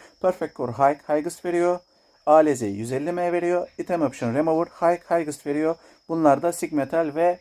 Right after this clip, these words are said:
Palladium'a kadar olan itemlerin içindeki slotları silmeye yarıyor. Komple tamamını siler, bilginiz olsun. Bulk Option Scroll'lar yine koleksiyon için. Başka burada,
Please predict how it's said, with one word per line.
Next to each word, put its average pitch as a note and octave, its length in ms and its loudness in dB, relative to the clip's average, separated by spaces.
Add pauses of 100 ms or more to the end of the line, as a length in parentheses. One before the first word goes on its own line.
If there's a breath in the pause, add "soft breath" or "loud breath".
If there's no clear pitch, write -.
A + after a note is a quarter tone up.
Palladium'a D3 1000 0
kadar C#3 360 0
olan C#3 260 2
itemlerin D3+ 640 -2
içindeki C#3+ 440 -8
slotları D3+ 600 -4 (300 soft breath)
silmeye D#3+ 480 2
yarıyor. D3 320 2
Komple G3 400 4
tamamını C3+ 420 4
siler, D#3+ 320 -2
bilginiz C#3+ 320 -2
olsun. B2 340 -4 (480 soft breath)
Bulk F3 200 4
Option C#3+ 260 -2
Scroll'lar D3+ 560 0 (100)
yine D3 240 0
koleksiyon C#3+ 540 -2
için. E3 400 -8 (1200 soft breath)
Başka D#3+ 360 2
burada, E3+ 460 4